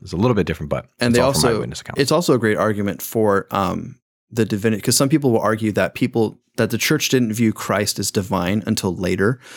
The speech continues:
Speaker 2: and that was kind of written into the past. But it's, it's funny because in the epistles, it's very clear that
Speaker 1: Mm-hmm.
Speaker 2: Christ is viewed as divine,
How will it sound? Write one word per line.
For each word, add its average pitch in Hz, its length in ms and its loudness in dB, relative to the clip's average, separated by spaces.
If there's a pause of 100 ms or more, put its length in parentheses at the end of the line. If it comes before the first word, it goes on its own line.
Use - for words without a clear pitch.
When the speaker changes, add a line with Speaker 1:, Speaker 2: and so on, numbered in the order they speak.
(460)
Speaker 2:
and 107 140 2
that 85 100 2
was 98 100 0
kind 101 160 -2
of 92 120 -4
written 92 140 2
into 92 160 -4
the - 80 -6
past. 104 380 -4
But 104 160 0
it's, - 140 -2
it's 123 200 -2
funny 151 280 2
because 101 320 -2
in 113 160 0
the 98 80 0
epistles, 95 580 0
it's 104 140 -4
very 113 420 2
clear - 420 -12
that 107 200 0
Speaker 1:
Mm-hmm. 82 80 2
Speaker 2:
Christ 98 240 2
is 95 100 -4
viewed 95 160 0
as 95 60 -4
divine, 85 420 0